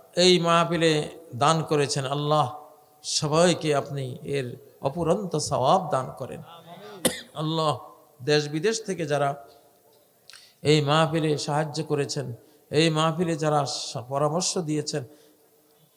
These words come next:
শারীরিক পরিশ্রম দিয়েছেন, আল্লাহ সবাইকে মাফ করেন, সবাইকে রহমত করেন। আল্লাহ মাহফিল যারা শুনেছেন, আল্লাহ মা বোনরা যারা শুনেছেন,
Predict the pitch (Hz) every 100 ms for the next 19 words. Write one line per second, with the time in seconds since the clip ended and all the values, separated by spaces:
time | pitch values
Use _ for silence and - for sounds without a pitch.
0 | - - 151 156 151 - - 170 208 -
1 | 165 151 151 143 - 139 113 - _ _
2 | - 151 165 147 - 160 180 202 170 147
3 | 135 - - - 139 131 - - - -
4 | - - 147 185 185 156 151 147 131 -
5 | 127 120 120 - _ - _ 143 170 170
6 | 160 220 226 208 180 170 - - 160 170
7 | 143 120 - _ _ _ 151 170 170 147
8 | 135 156 208 233 214 185 165 160 147 -
9 | 143 135 131